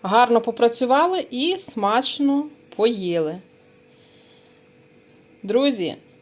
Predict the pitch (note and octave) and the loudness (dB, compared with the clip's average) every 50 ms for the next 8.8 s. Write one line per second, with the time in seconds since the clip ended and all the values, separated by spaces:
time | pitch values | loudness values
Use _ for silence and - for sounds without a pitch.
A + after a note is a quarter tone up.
0 | _ _ - - _ _ - E3 F3+ G#3 A#3 C4+ C#4 - C4+ B3+ A#3+ A#3 A#3 A#3 | _ _ -20 -20 _ _ -6 0 4 6 6 6 4 2 0 0 2 2 2 2
1 | A3 G3+ G3 F#3 F#3 G#3+ G#3 G#3 - F3 - - - F#3+ G#3+ A#3+ C4 C4 C4+ - | 0 0 -2 0 2 2 2 2 -2 -10 -10 -8 -2 2 4 6 4 4 2 -2
2 | - G3+ F#3 F3 F#3+ F#3+ F#3+ A3 B3 B3+ B3+ A#3+ A3+ A3+ A3+ - A3 G#3 G#3 G3+ | -4 -4 -2 2 2 2 4 6 6 6 6 6 2 -2 -2 -2 -2 -2 0 -2
3 | G3+ G#3 G#3 - F#3 F3 F3+ A3+ C4 C4+ A#3 - F#3+ F#3 G#3 A#3+ C4+ B3+ - - | -4 -4 -2 -2 -2 0 0 0 2 0 2 2 2 2 4 4 4 2 0 -2
4 | A3+ G#3 - - G#3 F3+ F#3 F3+ E3 F3 F#3 A3+ C#4 C#4+ B3+ A3+ A3 - - - | -4 -4 -4 -4 -2 0 0 0 2 4 4 4 4 4 2 0 -2 -4 -8 -8
5 | F3+ - - - - - - - _ - - _ _ _ _ _ _ _ - - | -10 -10 -12 -20 -20 -20 -20 -20 _ -20 -20 _ _ _ _ _ _ _ -2 2
6 | C#4+ D4 C#4 B3+ A3+ G#3 F#3+ E3+ F#3 G3 A#3+ C#4+ D#4 D4 C4+ B3+ A#3+ A#3 - - | 4 4 6 6 4 2 2 2 4 4 6 6 4 4 4 2 0 0 -2 -4
7 | - _ - - A3+ A3 - - - - B3 C4+ C4 A#3+ - - - A3+ A3 A3 | -20 _ -2 -2 0 2 2 2 2 2 2 2 2 0 -2 -2 0 0 0 2
8 | A3 A3+ A3+ A3+ - B3 B3+ C#4 D4 C#4+ B3+ - - A3 G3+ F#3+ | 0 0 -2 -2 -2 0 2 2 2 2 0 0 -2 -2 -2 -2